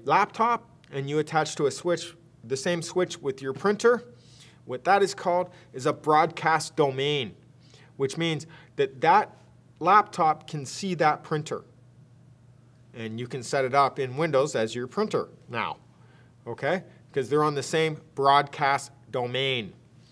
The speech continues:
That's switching. That's part of switching. Now, if I give it a different, say, I P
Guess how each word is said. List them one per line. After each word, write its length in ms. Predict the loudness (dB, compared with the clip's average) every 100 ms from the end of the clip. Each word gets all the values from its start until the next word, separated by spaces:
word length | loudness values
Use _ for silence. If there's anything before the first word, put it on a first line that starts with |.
| -20 -20 _
That's 220 | -4 -4
switching. 540 | -8 -6 -4 -4 -6 -8 -14
That's 160 | -12
part 200 | -2 0
of 100 | -2
switching. 500 | -4 -2 -2 -2 -8 -10 -20 -20 -20 -4
Now, 260 | 2 2 0 -10 -10
if 180 | -4 2
I 160 | 4 4
give 240 | 2 4
it 160 | 2 0
a 100 | -2
different, 460 | 0 0 0 -2 -2
say, 380 | 2 4 2 2
I 200 | 2 0
P 460 | -2 -4 -4 -6